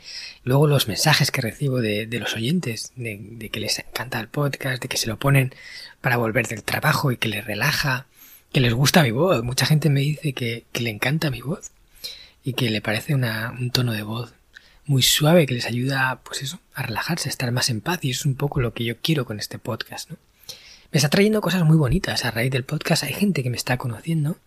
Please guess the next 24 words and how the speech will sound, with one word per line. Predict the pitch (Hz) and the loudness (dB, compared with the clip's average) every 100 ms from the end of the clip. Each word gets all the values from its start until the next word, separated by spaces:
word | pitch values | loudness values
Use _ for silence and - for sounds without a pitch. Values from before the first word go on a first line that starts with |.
| _ - - - | _ -20 -20 -10
y | |
que | 143 113 | -8 -4
quiere | 139 123 | 0 0
contactar | 110 107 104 117 - | -2 -2 -2 -2 -8
conmigo | - - 151 131 135 _ _ - - - | -12 -2 0 0 -4 _ _ -20 -18 -6
para | 107 | -6
colaborar. | - 98 95 107 160 - _ _ - - - | -4 -6 -4 -2 -2 -4 _ _ -20 -20 -20
Por | - 123 | -8 -6
supuesto, | 107 131 - 131 - | -2 -2 -2 -4 -8
no, | 127 120 107 113 - _ | -12 -8 -6 -6 -8 _
no | - 117 117 | -16 -8 -6
puedo | 120 143 127 - _ 135 135 _ _ - | -2 0 0 -6 _ -14 -14 _ _ -4
aceptar | - 151 - 127 - | -4 -4 0 -2 2
todo | - 175 156 - | 4 4 4 -4
porque | 117 110 110 107 110 | -4 -2 -4 -6 -8
si | 113 | -8
no | 113 131 - 123 | -8 -12 -14 -20
me | - 135 113 | -14 -12 -8
quedaría | 101 110 101 120 | -2 -2 -2 -4
sin | - 135 | -4 -4
tiempo, | 123 127 147 | -4 -4 -2
pero | 151 185 - - - - | 0 0 -2 -20 -20 -8
hay | 123 131 | -6 -2
cosas | 156 170 170 - | -2 0 -2 -4